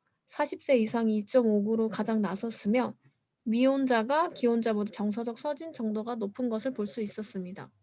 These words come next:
근무에 따른 차이는 육에서 십 년이 삼점사이, 삼 교대 근무가 삼점삼,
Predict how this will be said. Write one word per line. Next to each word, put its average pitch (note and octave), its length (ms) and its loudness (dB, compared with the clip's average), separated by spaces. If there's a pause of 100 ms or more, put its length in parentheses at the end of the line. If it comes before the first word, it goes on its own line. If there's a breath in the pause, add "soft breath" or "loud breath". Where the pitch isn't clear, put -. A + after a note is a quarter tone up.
(640 loud breath)
근무에 C4 460 2
따른 C#4+ 320 -4
차이는 D4+ 580 -4
육에서 A#3+ 400 2
십 D#4 200 -6
년이 D4+ 1300 -6
삼점사이, D4+ 920 -4
삼 D#4 260 -8
교대 D4 240 -2
근무가 A3 440 0
삼점삼, C4 680 -4